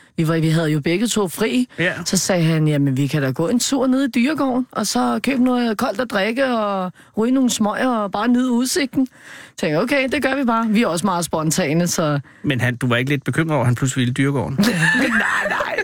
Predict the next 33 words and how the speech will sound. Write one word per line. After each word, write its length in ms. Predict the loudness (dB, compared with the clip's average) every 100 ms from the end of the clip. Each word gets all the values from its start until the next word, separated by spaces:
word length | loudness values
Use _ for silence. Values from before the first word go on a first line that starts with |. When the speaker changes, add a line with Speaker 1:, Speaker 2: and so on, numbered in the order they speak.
| -6 -6 -2
Speaker 1:
Det 140 | 0 2
er 100 | 2
lige, 240 | 0 0
det 260 | 0 0 0
er 120 | -2
lige 180 | -2 0
over 140 | -2
for 120 | -2
vores 320 | -2 -2 -2 0
hus, 200 | 0 0
så 120 | 0
det 120 | 2
Speaker 2:
Okay, 140 | 2 2
så 100 | 2
I 60 |
har 100 | 0
været 140 | 0 -2
der 60 |
før? 220 | -2 -4 0
Speaker 1:
Ja, 140 | 0
ja. 360 | 2 0 -2 -4 -2
Vi 80 | -2
er 80 | 0
der 80 |
meget 240 | 0 -2 -2
tit. 260 | -2 -2 -6 -2
Speaker 2:
Hvad 120 | -2
er 40 |
din 180 | 0 0
mands 180 | 0 -2
yndlingsdyr 460 | -2 -2 -2 -4
i 80 | -4
Dyregården? 480 | 0 0 0 -2 -6